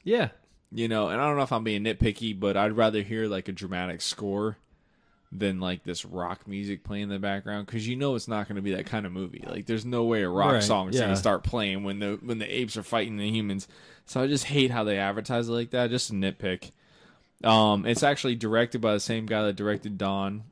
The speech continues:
Speaker 1: Yep.
Speaker 2: which is a definitely plus.
Speaker 1: Absolutely.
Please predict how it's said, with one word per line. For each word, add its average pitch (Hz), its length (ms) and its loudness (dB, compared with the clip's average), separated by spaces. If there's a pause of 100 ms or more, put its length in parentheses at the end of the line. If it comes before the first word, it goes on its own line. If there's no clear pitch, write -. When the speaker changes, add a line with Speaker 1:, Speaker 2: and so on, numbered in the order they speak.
(120)
Speaker 1:
Yep. 113 120 0
Speaker 2:
which 123 140 0
is 98 160 -4
a 92 160 -2 (360)
definitely 98 460 -6
plus. - 720 -8
Speaker 1:
Absolutely. 110 720 -4